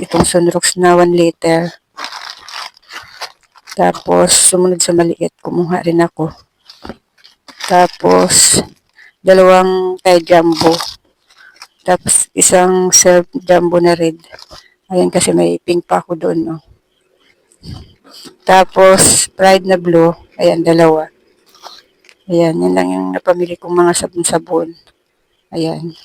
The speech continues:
ito. Ayan. Ayan. Yun naman dalawa sa, dalawang paper bag, mga ano naman yan, mga biscuit.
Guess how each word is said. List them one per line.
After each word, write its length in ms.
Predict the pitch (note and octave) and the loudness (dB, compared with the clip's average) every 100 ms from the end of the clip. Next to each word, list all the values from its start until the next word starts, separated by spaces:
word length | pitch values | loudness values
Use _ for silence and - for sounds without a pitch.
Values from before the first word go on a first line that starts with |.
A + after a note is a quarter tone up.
| - - | -20 -20
ito. 320 | - - D#3 D#3 _ _ _ _ _ - _ _ - - - - - - - - - - - _ _ _ _ _ _ _ - | -10 -4 -4 -4 _ _ _ _ _ -12 _ _ -20 -20 -18 -18 -18 -20 -20 -16 -18 -18 -20 _ _ _ _ _ _ _ -4
Ayan. 400 | E3 D#3+ D#3 D3+ - - - - - _ _ - - - _ _ _ - _ _ _ - | -2 0 -4 -10 -16 -18 -16 -16 -18 _ _ -20 -14 -14 _ _ _ -20 _ _ _ -12
Ayan. 320 | F3+ E3 E3 _ _ - | -8 -8 -10 _ _ -2
Yun 160 | F#3+ | 0
naman 240 | F#3+ F#3 F3+ | 2 0 0
dalawa 320 | F#3 F#3 F3+ | 0 -2 -4
sa, 160 | - - | -6 -8
dalawang 480 | - - F#3 F#3 F3 | -14 -6 0 2 0
paper 320 | F3 E3+ F3 | -2 -2 -2
bag, 160 | E3+ E3 | -2 -4
mga 320 | E3 D#3+ D#3+ | -4 -4 -4
ano 160 | E3+ E3 | -4 -4
naman 240 | E3 E3 | -4 -6
yan, 160 | E3 D#3+ | -10 -12
mga 160 | D#3+ | -12
biscuit. 560 | E3 E3+ - E3+ E3 | -8 -6 -6 -6 -8